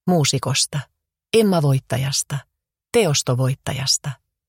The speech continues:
viljakkalaistuneesta pienestä pojasta ja hänen monisyisestä matkastaan eturivin artistiksi Suomessa.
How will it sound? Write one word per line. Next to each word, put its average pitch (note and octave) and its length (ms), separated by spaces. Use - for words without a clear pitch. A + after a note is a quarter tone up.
viljakkalaistuneesta E3 1200
pienestä E3 500
pojasta F3+ 480
ja D3+ 140
hänen D#3 300
monisyisestä E3 720
matkastaan D#3 720
eturivin F3 600
artistiksi E3 720
Suomessa. B2+ 680